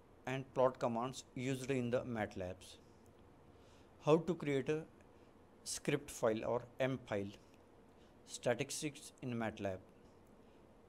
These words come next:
mathematical operations in matlab, and useful links. matlab stands for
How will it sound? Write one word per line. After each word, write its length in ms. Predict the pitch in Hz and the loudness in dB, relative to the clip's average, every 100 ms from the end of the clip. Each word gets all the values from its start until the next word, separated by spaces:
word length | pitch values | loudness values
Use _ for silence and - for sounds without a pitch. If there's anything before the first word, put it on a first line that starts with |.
| - | -6
mathematical 720 | 120 123 123 151 156 151 160 - | -2 0 0 0 0 -2 -2 -2
operations 600 | 120 120 113 127 123 - - - | -4 -2 -4 -4 -8 -14 -20 -10
in 180 | - 120 | -4 -2
matlab, 380 | 110 101 98 87 - - - - - - - - - | -2 -4 -8 -10 -14 -20 -20 -20 -20 -20 -20 -20 -8
and 160 | 123 139 | -6 -4
useful 400 | 127 120 - 104 | -4 -4 -4 -6
links. 480 | 95 92 85 - - - - - - - - - - - - - - - - - - - - - - - - - | -6 -8 -12 -18 -20 -20 -20 -20 -20 -20 -20 -20 -20 -20 -20 -20 -20 -20 -20 -20 -20 -20 -20 -20 -20 -20 -20 -10
matlab 400 | 131 131 135 185 180 - - | 0 2 2 -2 -4 -10 -20
stands 360 | - - 143 139 | -6 0 2 0
for 280 | - 117 | 0 2